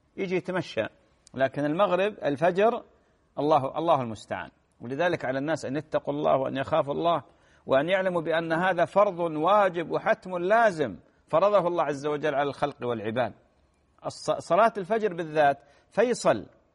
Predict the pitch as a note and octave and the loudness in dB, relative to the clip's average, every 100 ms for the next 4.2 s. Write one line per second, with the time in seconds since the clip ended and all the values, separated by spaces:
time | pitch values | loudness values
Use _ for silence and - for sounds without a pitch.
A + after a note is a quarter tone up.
0 | _ _ A2 A#2+ E3 G#3+ G3+ C#3+ - _ | _ _ -4 0 2 4 2 0 -4 _
1 | _ _ _ A#2 B2+ B2 C3 C3+ E3 C#3+ | _ _ _ -4 -4 -4 -4 0 2 0
2 | E2+ - _ _ _ _ - E3 F3 D3 | -4 -14 _ _ _ _ -4 -2 -2 0
3 | D3+ D#3 D#3+ - D#3+ E3 D#3+ D3+ - E3 | 0 2 0 -2 -2 -2 -2 -8 -4 -2
4 | F3+ B2+ | 0 -2